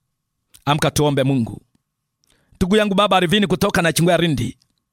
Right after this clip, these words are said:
Philip Diba Rugahale kutoka Ponzega na familia yako, tumwite baba yetu ali hai. Fortunatus Polinari Matemu, tumwite baba yetu ali hai.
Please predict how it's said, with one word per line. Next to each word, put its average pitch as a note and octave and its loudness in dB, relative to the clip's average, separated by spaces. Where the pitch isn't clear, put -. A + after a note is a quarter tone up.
Philip F#3+ 0
Diba F3+ 0
Rugahale E3+ 2
kutoka E3 -2
Ponzega C#3 -2
na C3+ -2
familia D#3 0
yako, C3+ -2
tumwite C#3 -2
baba C3 0
yetu B2+ 0
ali A#2+ 0
hai. A2 -2
Fortunatus C#3+ -4
Polinari C3+ 0
Matemu, B2+ -2
tumwite D3 -2
baba C3+ 0
yetu B2+ 0
ali A#2 -2
hai. A2 -2